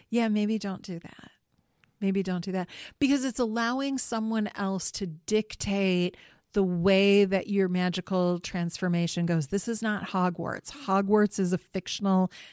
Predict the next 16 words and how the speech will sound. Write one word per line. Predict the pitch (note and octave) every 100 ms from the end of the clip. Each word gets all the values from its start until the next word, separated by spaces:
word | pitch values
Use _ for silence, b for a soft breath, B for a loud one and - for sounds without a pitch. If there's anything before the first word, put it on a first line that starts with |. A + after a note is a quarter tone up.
| B -
institution. | G3+ F3+ - F#3 - F3 - E3+ E3+ E3+
No | F3 F3
one | F#3+ G3+
can | G#3 G#3+ F#3
tell | - F#3+ F#3
you | F3 E3 E3 B B B B
how | - F#3+ F3+
to | -
become | F3+ F3+ - F#3 F3
more | E3+ E3+
magical. | E3 D#3+ E3 E3 - D#3+ - B B
What | G3 G#3+ -
people | - A3+ F#3+
can | - - C#4+ G4
tell | A4+ A3+ G3+
you | G3